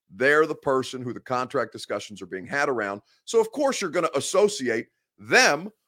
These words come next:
with the driver of all of these different things, of these deals, of these contracts, of these holdouts, all the different stuff that probably causes you great amounts of stress throughout the course of an offseason like this. But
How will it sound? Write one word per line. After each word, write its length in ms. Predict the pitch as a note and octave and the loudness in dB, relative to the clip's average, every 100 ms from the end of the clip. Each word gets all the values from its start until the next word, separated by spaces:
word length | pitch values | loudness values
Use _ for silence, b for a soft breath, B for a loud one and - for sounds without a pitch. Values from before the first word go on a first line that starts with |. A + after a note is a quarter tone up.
| _ | _
with 280 | - E3+ E3+ | -2 -2 -2
the 400 | A#2 E3+ E3 E3 _ _ _ G#2 _ | -6 -6 -6 -10 _ _ _ -20 _
driver 760 | - C3+ F3 G3+ F#3+ A#2+ A2+ A#2+ | -4 0 2 4 4 2 -4 0
of 140 | B2+ - - | -2 -2 0
all 300 | D3 D#3 D#3 | 2 4 2
of 100 | - | -2
these 220 | C#3 C3 | -4 -4
different 480 | - C3+ C3 B2+ A#2 _ _ _ | -2 -2 -2 -6 -6 _ _ _
things, 500 | - F#3 C3+ E2 - | -4 -2 -2 -4 -8
of 160 | G#2+ F#2+ | -8 -6
these 240 | A#2 G2+ | -8 -8
deals, 500 | F#2 F3+ F#3+ F#2+ - | -10 -4 -2 -2 -6
of 80 | F#2+ | -10
these 180 | A2+ - | -10 -6
contracts, 640 | D#3+ F3 E3+ A#2+ G2 - | -2 -2 -2 -4 -4 -6
of 100 | F#2+ | -10
these 200 | G2+ G2 _ _ _ | -10 -12 _ _ _
holdouts, 540 | - G#3 F#3 A2+ F#2 - | 2 6 6 4 -2 -6
all 180 | F3 A3+ | 2 4
the 100 | G#3+ | 4
different 360 | G3 F#3+ F3+ D#3 | 0 -4 -4 -6
stuff 360 | - C3+ C3+ A#2+ | 0 0 0 -6
that 120 | A2+ _ _ _ | -6 _ _ _
probably 380 | G3+ A3+ G3 E3 | 2 2 2 -2
causes 460 | - D3 D3+ D#3 D3 | 4 6 6 2 -6
you 100 | E3 | -4
great 260 | C#3 C#3+ | 2 2
amounts 280 | D3+ D3+ E3 | 2 -4 -4
of 80 | D#3+ | -10
stress 400 | - - D4+ - | -4 -2 -2 -4
throughout 260 | C#3 G#2+ - | -6 -6 -6
the 60 | |
course 300 | - G#2+ G#2 | -10 -8 -8
of 60 | G2 | -14
an 60 | |
offseason 520 | E2+ D#2 - F#2 - - | -12 -12 -14 -18 -18 -18
like 160 | - _ | -20 _
this. 260 | - - _ _ _ _ _ | -20 -20 _ _ _ _ _
But 320 | D3 F3 - | 6 6 4